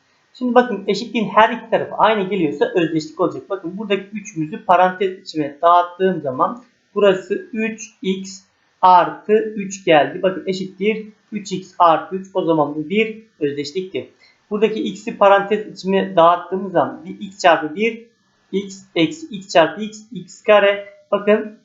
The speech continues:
eşitliğin diğer tarafıyla aynı geldi. O zaman bu bir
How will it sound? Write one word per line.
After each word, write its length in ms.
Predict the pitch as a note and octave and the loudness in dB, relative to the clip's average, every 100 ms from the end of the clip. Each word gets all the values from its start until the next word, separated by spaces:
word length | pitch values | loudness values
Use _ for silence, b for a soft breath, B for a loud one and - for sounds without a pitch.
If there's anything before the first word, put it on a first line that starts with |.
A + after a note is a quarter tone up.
| _ F#3+ | _ -6
eşitliğin 480 | F#3 F#3+ G3+ G3 | -6 -6 -8 -4
diğer 280 | F#3+ G3+ G3 | 2 2 2
tarafıyla 460 | F#3 E3+ E3+ C3 - | -2 -2 -2 -4 -2
aynı 240 | C3 D3 F#3+ | -4 -2 2
geldi. 600 | G3+ F#3+ F3 F#3+ F#3+ - - | 4 4 2 -2 -6 -12 -4
O 100 | F3+ | 0
zaman 260 | F3+ D#3+ D#3 | 2 2 0
bu 120 | D#3 | -4
bir 300 | A3 A3+ | -4 -4